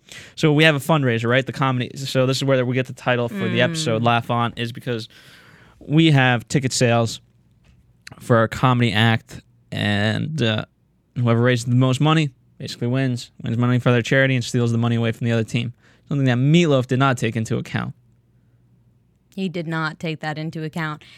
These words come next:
Speaker 2: And so he decided to have a panic attack about it. I know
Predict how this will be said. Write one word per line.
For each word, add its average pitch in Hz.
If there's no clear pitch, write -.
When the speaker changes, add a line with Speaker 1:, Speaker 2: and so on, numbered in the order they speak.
Speaker 2:
And 190
so 190
he 196
decided 202
to 165
have 175
a 175
panic 254
attack 165
about 147
it. -
I 285
know 185